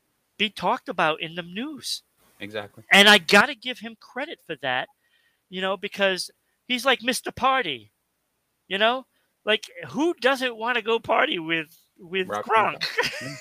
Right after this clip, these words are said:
Speaker 1: <laughs> You know, he has all kinds of fun, but he doesn't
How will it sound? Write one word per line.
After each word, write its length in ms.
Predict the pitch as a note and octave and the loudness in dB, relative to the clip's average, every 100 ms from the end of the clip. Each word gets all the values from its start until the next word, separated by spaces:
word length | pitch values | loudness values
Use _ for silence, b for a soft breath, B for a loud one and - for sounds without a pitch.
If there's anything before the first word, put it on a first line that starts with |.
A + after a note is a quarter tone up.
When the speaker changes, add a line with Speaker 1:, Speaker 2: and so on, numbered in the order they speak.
| - | -14
Speaker 1:
<laughs> 600 | F4 - - - - - A#3 | -16 -16 -20 -18 -18 -14 -4
You 80 | |
know, 200 | B3 B3+ - | 0 0 -2
he 260 | - D4 | -4 -2
has 320 | A#3+ C4+ B3 - | 0 0 0 0
all 240 | G#3+ A#3+ | 0 0
kinds 300 | A#3+ A#3 G#3 | 2 -2 -2
of 80 | G3 | -10
fun, 420 | - E3 D3+ D3+ _ _ _ _ | -2 -2 -2 -6 _ _ _ _
but 140 | E3+ | 0
he 160 | E3 D#3+ _ - | 0 -12 _ 4
doesn't 420 | E3+ F3 G#3 | 4 4 -6